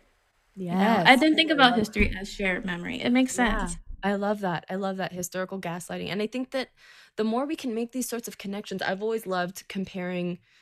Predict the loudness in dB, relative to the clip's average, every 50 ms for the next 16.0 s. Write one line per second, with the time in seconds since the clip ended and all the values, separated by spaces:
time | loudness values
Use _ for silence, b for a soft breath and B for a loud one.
0 | b b b b b 2 2 4 4 2 0 -2 -6 -12 -18 _ _ _ _ _
1 | _ _ _ _ 2 2 2 2 0 -8 _ -14 -14 -14 -14 _ _ -4 -4 -4
2 | -2 -2 -4 -4 -4 -6 -8 -14 _ _ _ _ _ _ _ _ _ _ _ _
3 | _ _ _ _ -14 -6 -2 2 2 4 4 4 2 2 2 2 2 0 0 0
4 | -2 -2 0 0 2 2 0 0 0 0 0 2 4 2 2 2 0 -2 0 -2
5 | -2 -4 -6 -8 -8 -10 -18 _ _ _ _ _ -8 -6 -6 -6 -8 -8 -10 -14
6 | -16 _ _ _ _ -20 -20 _ _ _ _ -18 -16 -10 -4 2 4 4 4 4
7 | 4 4 2 2 2 0 _ _ _ -2 0 0 0 -2 -4 -6 -6 -6 -6 -6
8 | -8 B B B B B B B 6 6 6 6 4 0 0 0 -2 0 0 0
9 | 0 0 0 0 0 0 -2 -4 -6 -6 -4 -2 -2 -2 -2 -2 -4 -4 -4 -4
10 | -4 -2 -2 -4 -2 -4 -4 -6 -6 -8 -10 -14 -20 _ _ _ _ _ _ _
11 | -8 -4 -2 0 0 -2 -4 _ -18 -20 -14 _ 0 2 4 4 4 2 0 0
12 | 0 0 0 0 -2 -2 -4 -6 -4 -2 -2 -2 -4 -6 -10 -10 -10 -10 -10 -12
13 | -12 -8 -6 -6 -6 -4 -4 -4 -4 -4 -4 -4 -6 -4 -4 -4 -4 -6 -6 -4
14 | -4 -4 -4 -4 -4 -4 -4 -4 -4 -6 -8 -8 -6 -6 -4 -4 -4 -6 -6 -4
15 | -4 -4 -2 0 0 -2 -2 -2 -4 -4 -4 -4 -4 -4 -6 -4 -6 -6 -8